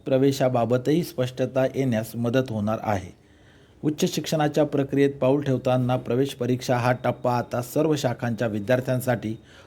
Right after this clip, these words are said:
अपरिहार्य आहे. त्यामुळे ही व्यवस्था ही पारदर्शक, सुलभ आणि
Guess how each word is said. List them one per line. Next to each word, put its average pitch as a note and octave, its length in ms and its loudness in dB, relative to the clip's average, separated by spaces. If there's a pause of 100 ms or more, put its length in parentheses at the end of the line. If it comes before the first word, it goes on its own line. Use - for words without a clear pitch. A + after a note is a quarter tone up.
अपरिहार्य B2 680 2
आहे. F#2+ 300 -4 (140)
त्यामुळे A#2 360 2 (440)
ही F#3+ 120 2
व्यवस्था B2 540 2
ही B2+ 140 2
पारदर्शक, A#2+ 680 -2
सुलभ D3 380 2 (200)
आणि A#2+ 320 0